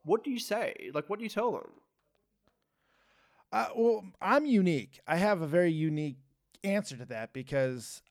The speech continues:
Speaker 2: I don't really do anything. Uh, I, you know, I'm medically retired. I was in the United States Army for ten years. I got hurt, and I've been me-, medically retired since two thousand and ten. So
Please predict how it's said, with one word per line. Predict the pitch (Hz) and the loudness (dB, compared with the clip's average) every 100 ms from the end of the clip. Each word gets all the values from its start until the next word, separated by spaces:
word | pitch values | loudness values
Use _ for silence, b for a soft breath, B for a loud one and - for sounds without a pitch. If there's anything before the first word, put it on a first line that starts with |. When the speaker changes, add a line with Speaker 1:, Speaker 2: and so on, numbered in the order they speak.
| _ | _
Speaker 2:
I | 151 190 | 2 4
don't | 233 262 247 | 4 2 0
really | 214 220 | 0 0
do | 156 190 196 | 2 0 0
anything. | 190 214 165 - 92 82 - | 0 0 -2 -10 -14 -14 -12
Uh, | - 139 131 | 0 2 4
I, | 147 | 0
you | 151 | 2
know, | 151 | 2
I'm | 156 202 | 4 4
medically | 214 - 160 | 4 2 0
retired. | 135 143 175 185 113 | -2 2 4 4 4
I | 120 | 0
was | 135 135 | 0 0
in | |
the | 143 | 0
United | 139 131 | 0 0
States | - 131 | -2 -2
Army | 139 135 131 | 0 0 -2
for | 135 | -6
ten | - 127 | -4 -2
years. | 123 127 123 | -2 -2 -2
I | |
got | 120 117 | -2 -2
hurt, | 110 131 139 - b b b | 0 0 0 -4 b b b
and | 139 | 2
I've | 151 | 4
been | 160 | 6
me-, | 156 156 | 4 2
medically | 143 170 - 127 | 4 4 2 -4
retired | 123 143 185 123 | 0 0 2 -2
since | - 120 - | -4 -10 -4
two | 151 | -4
thousand | 139 131 123 117 | 2 2 0 -4
and | 104 | -8
ten. | - 185 113 - b b b b b | -4 -4 -4 -10 b b b b b
So | - - 135 120 117 | -10 0 2 2 -2